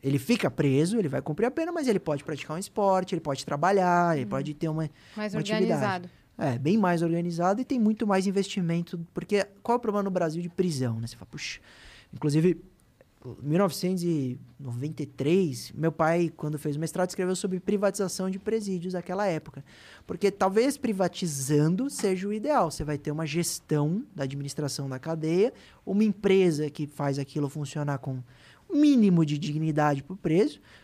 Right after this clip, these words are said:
Speaker 1: Ah, cometeu crime, mas ele merece responder ou cumprir a pena com o mínimo de dignidade. Porque hoje, como é o Estado que cuida de tudo, você não tem o investimento e a prisão é horrível, assim. Nossa, quem,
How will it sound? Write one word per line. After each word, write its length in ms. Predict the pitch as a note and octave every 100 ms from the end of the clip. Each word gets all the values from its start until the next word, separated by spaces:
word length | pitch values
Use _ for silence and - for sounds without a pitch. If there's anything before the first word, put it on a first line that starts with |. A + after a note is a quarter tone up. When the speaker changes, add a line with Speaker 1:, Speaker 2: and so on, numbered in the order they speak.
| _
Speaker 1:
Ah, 220 | C#3+ F3
cometeu 400 | - C#3+ D3 F3
crime, 240 | E3 F#3+ G3
mas 120 | D3+ A3+
ele 100 | E4
merece 480 | F4 B3+ A#3+ A#3+ C4
responder 720 | C4 - A#3 G3 G3+ A3+ G#3+ - -
ou 300 | - D3 C#3+
cumprir 600 | - - E3+ - B3 A#3
a 40 |
pena 400 | - G3+ G#3+ B3 D4+
com 120 | -
o 20 | C#4+
mínimo 260 | A3 A3
de 140 | G#3+ G#3
dignidade. 600 | A3+ A#3+ F#3 C3+ B2 - - - - - - - - - - - _ _ - -
Porque 280 | F#3+ G3+
hoje, 460 | F#3+ A3+ B3+ E3+ C3+ - - - -
como 200 | G3+ G3+
é 60 | F#3
o 60 |
Estado 460 | F#3 - F#3 G#3 D#3+
que 120 | D3+
cuida 260 | - D3 C#3
de 100 | D#3+
tudo, 420 | - C4+ G#3+ B2 - _ _ _
você 260 | F3 F3 G#3
não 140 | A3+
tem 280 | B3 A3 G3
o 120 | F3+
investimento 640 | D3+ D#3+ - F#3 F3 G#3 C#4+
e 40 |
a 60 | C4+
prisão 440 | C#4 D#3+ D3+ F#3
é 100 | B3+ -
horrível, 460 | B3+ A#3+ F#3 C#3+ B2
assim. 180 | -
Nossa, 300 | D#3+ C#3+ -
quem, 340 | - E3+ E3